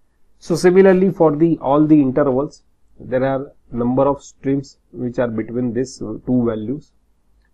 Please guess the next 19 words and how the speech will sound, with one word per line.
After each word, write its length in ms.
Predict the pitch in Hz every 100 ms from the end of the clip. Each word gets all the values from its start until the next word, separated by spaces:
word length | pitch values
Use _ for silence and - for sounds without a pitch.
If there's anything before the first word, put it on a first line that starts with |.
| _ _ _ _ _ - 165
Now 140 | 175
what 200 | 175 175
is 140 | 170
the 80 | 160
next 420 | 156 131 131 - 147
step? 360 | - 117 131 _ _ -
Next 340 | 135 147 160
step 400 | - 165 175 165
is 180 | 143 139 -
to 80 | 165
find 360 | 135 127 135
the 100 | 147
value 300 | 131 113 127
of 140 | 143 - _
Q 240 | 143 147 -
cool 240 | 123 170 - -
and 160 | 123 120
the 80 | 127
Q 360 | - 131 143